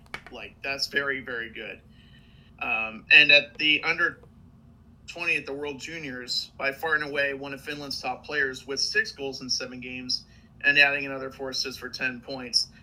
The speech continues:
And then he also played at the World Championships, and he got another seven points in ten games for Finland.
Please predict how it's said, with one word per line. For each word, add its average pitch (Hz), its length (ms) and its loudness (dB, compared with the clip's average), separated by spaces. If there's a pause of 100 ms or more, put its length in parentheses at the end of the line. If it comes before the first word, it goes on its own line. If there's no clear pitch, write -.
(360)
And 151 160 6
then 160 140 8
he 160 100 2
also 185 300 2
played 151 260 -2
at 135 100 -6
the 143 80 -4
World 147 280 -2
Championships, 143 1120 -2
and 139 100 -6
he 139 40 -4
got 135 200 -2
another 180 260 -2
seven 127 380 -2
points 127 320 -6
in 127 120 -8
ten 127 220 -8
games 123 320 -12
for 117 140 -14
Finland. 117 560 -10